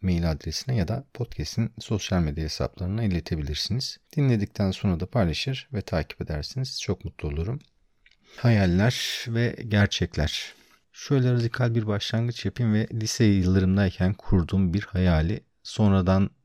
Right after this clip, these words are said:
düşündüğümde komik gelen şu hayalimi sizlerle paylaşayım. Neşeli bir şekilde başlayalım isterseniz. Yirmi beş yaşımda Dostoyevski olma hayalim vardı benim.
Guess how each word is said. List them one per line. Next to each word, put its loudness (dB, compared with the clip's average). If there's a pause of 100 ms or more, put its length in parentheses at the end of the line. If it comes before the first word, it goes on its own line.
düşündüğümde 2
komik 2
gelen 0
şu -2
hayalimi 2
sizlerle -2
paylaşayım. -4 (220)
Neşeli 4
bir 0
şekilde -2
başlayalım 0
isterseniz. -8 (220)
Yirmi 8
beş 4
yaşımda 4 (300)
Dostoyevski 4
olma 4
hayalim 6
vardı 4
benim. 0